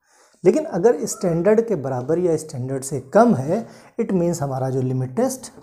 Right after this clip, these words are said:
पास है, मतलब उसमें जो आर्सेनिक की इम्प्योरिटी है वो within a limit है, राइट। तो इस तरह से करके, और एक चीज़, खास चीज़ क्या, ये जो आर्सेनिक का लिमिट टेस्ट है ये क्वांटिटेटिव एनालिसिस है।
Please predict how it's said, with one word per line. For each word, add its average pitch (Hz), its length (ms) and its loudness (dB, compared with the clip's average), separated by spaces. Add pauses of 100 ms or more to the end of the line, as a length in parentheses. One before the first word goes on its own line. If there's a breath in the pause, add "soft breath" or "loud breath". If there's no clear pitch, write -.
(100)
पास 147 300 2
है, 131 160 -8 (420 soft breath)
मतलब 202 280 -2
उसमें 180 300 -4
जो 156 100 2
आर्सेनिक 151 400 -4
की 175 100 -4
इम्प्योरिटी 131 600 -4
है 139 300 2 (400 loud breath)
वो 208 200 4
within 143 320 -4
a 254 80 -2 (640)
limit 190 440 6
है, 139 160 -6 (560)
राइट। 277 280 4 (380 loud breath)
तो 320 100 2 (100)
इस 269 220 0
तरह 190 160 4
से 156 120 -2
करके, 170 200 0
और 240 280 4
एक 240 120 4
चीज़, 226 240 -4
खास 214 240 4
चीज़ 220 200 -4
क्या, 226 180 -4 (680 loud breath)
ये 220 160 0
जो 285 140 -2
आर्सेनिक 185 560 -2
का 214 60 4
लिमिट 180 400 2
टेस्ट - 280 -4
है 240 100 0
ये 233 160 -2
क्वांटिटेटिव 160 800 -2
एनालिसिस 120 520 -6
है। 233 100 -12